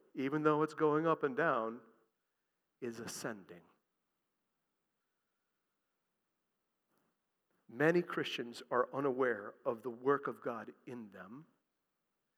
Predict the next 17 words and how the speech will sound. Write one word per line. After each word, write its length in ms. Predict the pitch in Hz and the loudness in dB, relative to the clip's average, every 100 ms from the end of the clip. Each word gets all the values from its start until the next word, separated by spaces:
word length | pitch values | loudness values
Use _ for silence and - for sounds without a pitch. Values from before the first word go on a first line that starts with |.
| _ _ _ _ _ _ | _ _ _ _ _ _
slowly 1120 | - - - - 151 151 170 185 190 180 180 | -12 -10 -10 -10 -10 -4 0 2 2 2 0
transforming 920 | 175 - 160 147 - - 151 139 131 123 | 0 -4 -4 -4 -8 -6 -2 0 0 -2
them 180 | 123 | -2
into 280 | 120 117 123 | -4 -8 -12
the 160 | 117 120 | -12 -10
image 340 | 127 120 113 127 | -10 -10 -10 -12
of 160 | 110 | -14
Jesus 840 | 110 120 117 117 104 143 - - - _ _ _ _ _ _ _ _ _ _ - | -12 -10 -10 -12 -16 -16 -20 -20 -20 _ _ _ _ _ _ _ _ _ _ -18
because 300 | 135 147 123 | -6 -4 -2
they're 140 | 127 120 | -2 -4
more 320 | 135 147 143 | -4 -2 0
aware 400 | 123 127 127 120 | -2 -2 -2 -2
that 160 | 113 | -6
they're 200 | 117 117 | -8 -8
on 140 | 117 113 | -8 -8
a 360 | 107 - - | -16 -20 -14
downstroke. 800 | 107 98 - - - - _ - | -10 -12 -14 -20 -20 -20 _ -20